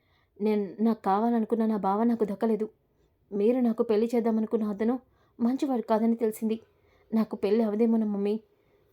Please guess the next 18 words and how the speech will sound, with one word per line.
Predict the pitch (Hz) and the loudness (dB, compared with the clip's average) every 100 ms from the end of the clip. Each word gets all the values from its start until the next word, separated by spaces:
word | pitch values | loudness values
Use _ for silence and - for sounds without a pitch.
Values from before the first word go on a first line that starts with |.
| _ | _
"జ్యోత్స్న, | 208 220 240 233 - _ _ | -2 -2 0 -4 -4 _ _
ఎందుకు | 220 254 277 | 0 2 2
అలా | 226 | 0
మాట్లాడుతున్నావు? | 208 220 233 233 226 - _ _ _ _ | -2 -2 -2 0 -2 -4 _ _ _ _
నీకు | 220 - 180 | -2 -2 -6
ఖచ్చితంగా | 180 240 226 | -4 -2 -2
పెళ్ళవుతుంది. | 233 202 220 220 208 220 - _ _ _ - | -2 -2 -2 0 -2 -4 -8 _ _ _ -2
నీ | 214 | -2
పెళ్లి | - 185 226 | 0 -2 -2
చేసే | 226 214 | -2 -2
బాధ్యత | 196 208 226 226 | -4 -4 -2 -2
మాది. | 202 208 226 - _ _ _ _ - | -2 -4 -8 -10 _ _ _ _ -6
నువ్వేం | 208 180 208 | -2 0 0
బాధపడద్దు." | 196 208 226 214 220 - _ _ _ _ | 0 -4 -4 -4 -4 -10 _ _ _ _
"అది | 202 - | -6 -2
కాదు | 269 226 | -2 0
మమ్మీ, | 202 202 214 _ _ _ _ _ | 0 -2 -4 _ _ _ _ _
జ్యోత్స్న, | 202 214 202 220 202 | -2 -2 0 -6 -6